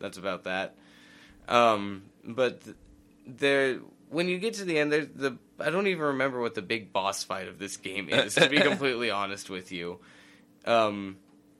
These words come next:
Speaker 1: I, I found this game to be kind of boring.
Speaker 2: Yeah.
Speaker 1: Like, it, it was fun because it was BioShock again. It was, it, I'm back in Rapture.
Speaker 2: Yeah, BioShock more, but
Speaker 1: But, yeah, it was,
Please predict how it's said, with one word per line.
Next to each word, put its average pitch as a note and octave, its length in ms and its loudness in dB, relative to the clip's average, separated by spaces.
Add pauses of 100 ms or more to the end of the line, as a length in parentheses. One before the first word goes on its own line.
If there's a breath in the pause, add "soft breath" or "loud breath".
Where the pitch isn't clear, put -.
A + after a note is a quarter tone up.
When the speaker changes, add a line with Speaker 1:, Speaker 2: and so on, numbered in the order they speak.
(160)
Speaker 1:
I, E3+ 200 4
I E3+ 240 6
found D#3 320 2
this A#2+ 160 -4
game A2+ 240 -6
to G2+ 80 -16
be F#2+ 260 -8 (320)
kind G2+ 260 -4
of F2+ 160 -14
boring. F2+ 480 -10 (180)
Speaker 2:
Yeah. E2 440 0 (180)
Speaker 1:
Like, G2+ 240 -4
it, A2+ 240 -4 (320 loud breath)
it E3 100 4
was F3+ 200 4
fun F3 340 4
because E3 300 2
it D#3 80 0
was C3+ 120 0
BioShock A#2 560 2
again. F#2 420 -6 (260)
It A#2 120 0
was, A2 460 -6 (180)
it, A#2 220 -4
I'm A#2 180 0
back A#2 260 2
in G#2 120 -6
Rapture. G#2 680 -2
Speaker 2:
Yeah, A2 240 4
BioShock F#2+ 640 0
more, D#2 300 -6
but D2+ 380 -4 (420)
Speaker 1:
But, A2+ 380 2 (280)
yeah, A#2+ 380 4
it F#2+ 160 -2
was, G#2 460 -8